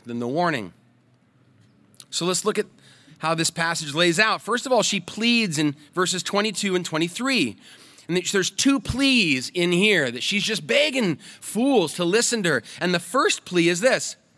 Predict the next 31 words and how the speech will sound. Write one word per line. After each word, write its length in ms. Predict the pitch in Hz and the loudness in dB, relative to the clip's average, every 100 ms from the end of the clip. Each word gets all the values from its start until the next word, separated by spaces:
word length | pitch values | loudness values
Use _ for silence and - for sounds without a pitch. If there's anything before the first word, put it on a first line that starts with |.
| _ _ _ _ _ _ - | _ _ _ _ _ _ -14
"How 260 | - 233 | -4 -2
long? 540 | 262 262 285 269 160 95 - _ _ _ _ _ _ _ _ - - | 0 0 2 2 0 -4 -20 _ _ _ _ _ _ _ _ -20 -16
<laughs> 80 | 143 _ _ _ _ _ _ _ _ _ _ - | -16 _ _ _ _ _ _ _ _ _ _ -8
How 560 | 240 233 269 277 262 - _ | -2 0 2 2 0 -4 _
long?" 840 | - 208 254 277 247 165 113 80 - _ _ _ _ _ _ _ _ _ _ _ _ _ _ _ - | -4 0 2 2 2 2 -2 -12 -20 _ _ _ _ _ _ _ _ _ _ _ _ _ _ _ -4
I 80 | 214 | -2
was 140 | 226 | 0
struck. 240 | - 269 | -2 -4
We 100 | 185 | -4
were 80 | 196 | -2
in 100 | 208 | 0
the 60 | 202 | 0
Psalms 560 | - 220 247 202 175 | -2 -2 0 0 -2
at 120 | 175 165 | -6 -6
the 140 | 180 | -2
end 100 | 190 | -2
of 80 | 185 | 0
this 120 | 180 | 0
summer, 440 | - 233 240 175 | 0 0 0 -2
and, 200 | 170 170 175 | 0 -4 -4
and 280 | 185 180 175 | -2 -2 0
we 100 | 202 | -2
were 100 | 170 | 0
actually 320 | 233 - 240 | -2 -4 -2
in 80 | 202 | -2
a 60 | |
number 380 | 175 180 254 262 | 0 -2 -2 -2
of 140 | 175 | -2
Psalms 400 | - 180 175 180 | -2 -2 -2 -2
of 100 | 185 | -4
lament. 480 | 175 190 180 220 226 | -2 -2 0 -2 -4